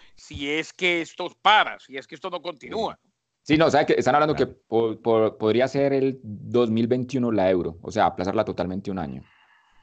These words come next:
Speaker 3: Y los
Speaker 2: Y venga, para, yo,
Speaker 3: Olímpicos
Speaker 2: yo,
Speaker 3: también
Speaker 2: yo
Speaker 3: el
Speaker 2: quiero
Speaker 3: año
Speaker 2: rematar
Speaker 3: pasado.
Speaker 2: simplemente hablando de algo que no tiene que ver con suspensiones. Lo único que realmente se está corriendo de deportes mediáticos en Europa es la París-Niza. Hoy ha ganado Nicolo Bonifacio,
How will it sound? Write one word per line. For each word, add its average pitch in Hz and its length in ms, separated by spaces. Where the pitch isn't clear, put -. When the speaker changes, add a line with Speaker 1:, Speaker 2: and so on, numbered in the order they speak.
Speaker 3:
Y 104 60
los 98 220
Speaker 2:
Y - 60
venga, 143 160
para, 135 140
yo, 139 60
Speaker 3:
Olímpicos 143 140
Speaker 2:
yo, 151 80
Speaker 3:
también 143 160
Speaker 2:
yo - 40
Speaker 3:
el 185 60
Speaker 2:
quiero 185 120
Speaker 3:
año 175 60
Speaker 2:
rematar 160 160
Speaker 3:
pasado. 147 60
Speaker 2:
simplemente 170 360
hablando 170 260
de 151 60
algo 143 160
que 143 120
no 120 120
tiene 135 220
que 143 80
ver 139 60
con 139 120
suspensiones. 107 460
Lo 120 200
único 165 260
que 139 260
realmente 120 380
se 127 60
está 117 140
corriendo 135 600
de 101 120
deportes 107 360
mediáticos 107 600
en 98 60
Europa 98 320
es 120 60
la 117 180
París-Niza. 95 640
Hoy 110 160
ha 123 80
ganado 127 460
Nicolo 139 420
Bonifacio, 143 640